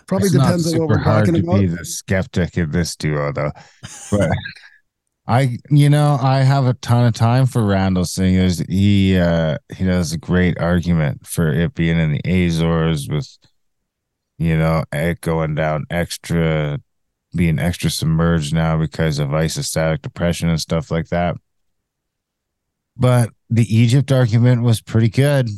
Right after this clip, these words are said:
Speaker 2: I mean, it was, it was pretty good. And I've always thought of when you see the pyramids in Mexico and in Egypt and everything, I've always sort of thought of Atlantis as,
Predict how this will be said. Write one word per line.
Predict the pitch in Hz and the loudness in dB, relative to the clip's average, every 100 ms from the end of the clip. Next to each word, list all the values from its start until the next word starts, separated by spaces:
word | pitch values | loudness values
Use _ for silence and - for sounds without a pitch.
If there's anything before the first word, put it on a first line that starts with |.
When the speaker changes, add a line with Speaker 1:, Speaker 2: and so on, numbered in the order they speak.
| - | -10
Speaker 2:
I | - 104 | -2 0
mean, | 101 101 98 | 4 4 4
it | |
was, | 95 95 85 - - | 2 2 0 -4 -4
it | 92 | 0
was | 90 | 0
pretty | - 104 104 | 2 2 4
good. | 92 127 127 113 95 - _ | 4 4 4 2 -2 -10 _
And | - 101 196 - 90 - - - _ _ _ - | -2 2 4 4 2 -2 -8 -16 _ _ _ -12
I've | 90 107 113 | 0 2 4
always | 139 143 123 | 4 4 2
thought | - 120 120 | 0 2 4
of | 113 92 _ _ _ _ _ _ | 2 -2 _ _ _ _ _ _
when | 98 | 2
you | 98 | 2
see | - 107 | 2 0
the | 92 | 0
pyramids | - 90 95 90 78 | -2 0 4 4 2
in | 78 73 | 0 0
Mexico | 82 87 - - - 80 80 80 78 | 0 -2 -6 -10 -4 0 2 2 0
and | 71 - - - _ _ - | -2 -4 -10 -14 _ _ -14
in | 73 - | -12 -6
Egypt | 85 82 80 78 - | -2 -2 0 -2 0
and | 82 | 0
everything, | 82 - 76 - | 0 -2 -4 -2
I've | 92 104 | 0 4
always | 117 104 | 4 2
sort | - 98 | 0 0
of | 87 | 0
thought | - 90 85 | 0 0 2
of | 80 | 0
Atlantis | 78 82 82 78 76 71 78 | -2 -2 -2 -2 -4 -6 -4
as, | 76 - | -4 -6